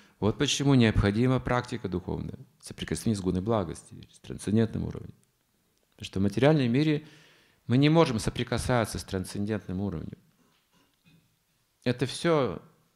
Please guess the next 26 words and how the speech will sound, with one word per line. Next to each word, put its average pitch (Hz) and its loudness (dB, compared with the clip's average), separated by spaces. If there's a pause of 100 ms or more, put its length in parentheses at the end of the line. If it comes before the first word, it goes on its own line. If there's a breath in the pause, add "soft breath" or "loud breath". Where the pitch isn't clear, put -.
(760)
деньги, 123 6
работа, 101 2
дом, 95 4
заботы 107 0 (840 soft breath)
непрерывно. 69 0 (1400)
"Ни 131 8
днём, 143 4
ни 139 4
ночью, — 139 2
говорится, — 101 0
я 98 4
не 98 2
знаю 104 2
покоя", 65 -4
так - -10
пишет - -12
поэт. - -18 (640)
"Ни 92 2
днём, 127 4
ни 131 -2
ночью - -8 (580)
не 82 -10
свободен 101 0
от 69 -14
материальных 82 -14
мыслей 95 -10